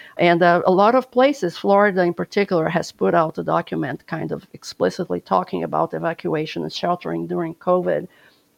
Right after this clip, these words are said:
And, uh, it, this, this, this is something that I cannot stress enough, that all these measures have to take into account the most socially and economically vulnerable, because those are the ones that are gonna be hit the hardest and are gonna have the hardest time rebounding and recovering. So those have to be,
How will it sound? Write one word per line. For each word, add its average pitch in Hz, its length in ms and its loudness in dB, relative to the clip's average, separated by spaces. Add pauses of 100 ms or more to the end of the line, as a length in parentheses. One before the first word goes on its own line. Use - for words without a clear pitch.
(480)
And, 175 300 2
uh, 180 240 6 (800)
it, 202 140 -2
this, 240 220 2
this, 190 340 -2
this 190 260 0
is 196 80 -10
something 208 380 0
that 175 120 4
I 175 60 2
cannot 165 380 -2
stress 160 500 -2
enough, 151 520 -2
that 139 360 -4
all 190 240 6
these 208 240 -4
measures 180 440 0
have 190 200 0
to 185 100 -2
take - 220 -2
into 175 240 -6
account 156 400 -8
the 160 80 -8
most 80 280 -6
socially 160 500 -6
and 151 100 -4
economically 151 680 -6
vulnerable, 156 540 0
because 87 360 -8
those 175 240 2
are 82 100 -2
the 80 100 -6
ones 151 340 -6
that 156 200 -4
are 147 80 -4
gonna 156 220 -6
be 156 100 -6
hit 156 240 -6
the 160 60 -18
hardest 180 500 -2 (320)
and 170 100 -4
are 170 60 0
gonna 160 220 -2
have 160 240 -2
the - 80 -6
hardest - 500 -4
time 147 240 -4
rebounding 147 640 -4
and 151 100 -6
recovering. 151 600 -4
So 78 240 -4
those 80 260 -6
have - 220 -6
to - 80 -14
be, 71 260 -6